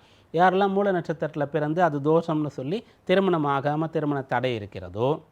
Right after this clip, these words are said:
அவர்களுக்கு அந்த தடை விலகும். மூல நட்சத்திரத்திலே ஆண், பெண் இருவருக்குமே முற்றிலும் அந்த தோஷம் இல்லை. ஆண்களுக்கு இல்லை, பெண்களுக்கு தான் இருக்குன்றது.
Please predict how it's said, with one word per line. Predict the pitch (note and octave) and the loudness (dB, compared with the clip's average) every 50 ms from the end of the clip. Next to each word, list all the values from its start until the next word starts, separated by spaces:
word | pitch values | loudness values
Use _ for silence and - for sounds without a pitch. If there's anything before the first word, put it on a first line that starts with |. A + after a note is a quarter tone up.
| _ _ _ _ _ _ _ _ _ _ _ _ _ _ | _ _ _ _ _ _ _ _ _ _ _ _ _ _
அவர்களுக்கு | D#3 E3+ F#3 F#3 E3+ E3+ E3+ F3+ E3+ A3 | 4 6 6 8 6 4 4 4 2 2
அந்த | G#3+ F3 - - | 0 0 0 0
தடை | A#2 A2+ A#2+ C3 | -2 -2 -2 -4
விலகும். | A#2+ G2+ F#2 F2+ F2 - - - _ _ _ _ - - _ - | -6 -8 -10 -12 -14 -16 -20 -20 _ _ _ _ -20 -20 _ -2
மூல | B2+ D#3+ F3+ F3+ | 0 2 2 2
நட்சத்திரத்திலே | E3 D#3+ - F3 D#3+ D#3 E3 D#3 D#3 E3 F3+ G#3+ A3+ G#3 D#3+ D#3 E3 | 2 0 0 -2 -2 0 -2 -4 -2 -2 -2 -2 -2 -2 0 0 0
ஆண், | E3+ F3+ F3+ E3+ | 0 0 -2 0
பெண் | - F3 E3+ D#3+ B2 C3 | 0 0 0 2 -2 -2
இருவருக்குமே | C#3+ D#3 F3+ F#3 F#3 F3+ F3 - F#3 F#3+ G3+ A3+ A3 F3+ | -2 0 2 2 2 0 0 -2 -2 -2 -2 -2 -2 -4
முற்றிலும் | E3 - F3+ F3 F3 E3 | -6 -6 -4 -2 -2 -2
அந்த | C#3+ B2+ A2+ B2 | -2 -4 -4 -4
தோஷம் | C3 C#3 - - C3+ B2+ C3 | -4 -4 -4 -4 -6 -4 -2
இல்லை. | C#3 F3 A#3+ - - _ _ _ _ _ _ | -2 -2 -2 -2 -4 _ _ _ _ _ _
ஆண்களுக்கு | - D3 F3+ G3+ G3+ F#3 F3+ F3 E3 - D#3+ | 2 2 4 4 4 2 2 2 0 0 0
இல்லை, | D#3+ F#3+ G3+ - | 0 0 0 2
பெண்களுக்கு | E3+ D#3+ E3+ F3+ F3 F3+ F3 D#3+ E3+ E3 C#3+ - E3+ | 2 2 2 4 4 2 2 2 0 -4 -4 -2 -2
தான் | E3 D#3+ C#3 B2+ | -2 0 0 -2
இருக்குன்றது. | A#2+ A#2+ - - A2+ G#2 G2+ F#2 F#2+ B2+ | -4 -6 -8 -8 -8 -8 -8 -8 -6 -6